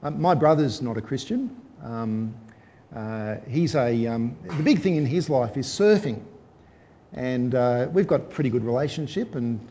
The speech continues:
he'll say to me, "Scott," um, and he has said to me, he said to me, "Scott, um, you know, you're into God and all of that sort of thing. I'm into surfing and all of that sort of thing." He said, "It's not likely that I'm gonna cross the fence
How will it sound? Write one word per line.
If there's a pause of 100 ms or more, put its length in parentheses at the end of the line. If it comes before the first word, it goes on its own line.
(140)
he'll
say
to
me,
"Scott,"
um,
and
he
has
said
to
me,
he
said
to
me,
"Scott,
um, (640)
you
know,
you're
into
God
and
all
of
that
sort
of
thing. (560)
I'm
into
surfing
and
all
of
that
sort
of
thing." (260)
He
said,
"It's
not
likely
that
I'm
gonna
cross
the
fence